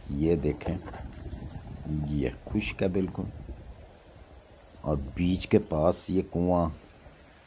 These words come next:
मुझे कुछ इसकी logic जो है वो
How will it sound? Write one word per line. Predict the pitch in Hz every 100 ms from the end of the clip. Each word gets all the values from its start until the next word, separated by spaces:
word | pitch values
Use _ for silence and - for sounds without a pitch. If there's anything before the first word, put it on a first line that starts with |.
| -
मुझे | 101 120 120
कुछ | - - - 98
इसकी | 95 - 113 110 104 - 85
logic | 95 98 101 123
जो | 110 95
है | 85
वो | 90 98 92